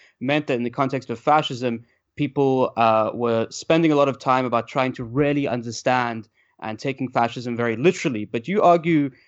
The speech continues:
this went too far, and this made several fundamental errors. And in some respects, uh, the turn away from understanding, uh, material contradictions or material causes of fascism,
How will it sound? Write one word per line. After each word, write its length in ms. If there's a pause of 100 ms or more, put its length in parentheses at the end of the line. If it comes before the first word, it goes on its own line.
(140)
this 320
went 220
too 160
far, 680
and 240
this 180
made 260
several 540
fundamental 560
errors. 480 (300)
And 100
in 80
some 220
respects, 600 (120)
uh, 320
the 100
turn 280
away 260
from 160
understanding, 640 (400)
uh, 340
material 520
contradictions 880
or 120
material 380
causes 420
of 100
fascism, 600